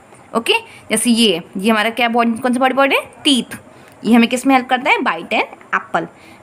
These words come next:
हमें ऐसे ही सारे body parts को match करना है। ओके, See, so, अब अभी बताइए कि nose किस में help करती है हमारा? Smell flower में।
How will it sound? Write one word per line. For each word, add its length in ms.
हमें 240
ऐसे 240
ही 60
सारे 240
body 320
parts 320
को 140
match 320
करना 360
है। 180
ओके, 200
See, 240
so, 180
अब 200
अभी 120
बताइए 500
कि 140
nose 280
किस 180
में 100
help 220
करती 280
है 60
हमारा? 400
Smell 480
flower 520
में। 220